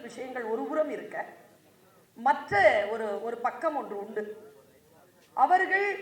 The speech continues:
பல்லாண்டு காலமாக, பல ஆயிரக்கணக்கான ஆண்டு காலமாக பேணி பாதுகாத்த அந்த கலை,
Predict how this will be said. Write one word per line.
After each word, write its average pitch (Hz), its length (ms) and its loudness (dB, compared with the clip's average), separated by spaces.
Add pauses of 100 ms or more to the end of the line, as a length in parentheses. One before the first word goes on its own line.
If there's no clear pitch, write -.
(320)
பல்லாண்டு 381 600 4
காலமாக, 277 680 0 (100)
பல 262 160 6 (160)
ஆயிரக்கணக்கான 330 920 2
ஆண்டு 254 280 0
காலமாக 240 640 -4 (100)
பேணி 294 320 -6 (120)
பாதுகாத்த 233 640 0 (840)
அந்த 269 220 2 (120)
கலை, 294 320 6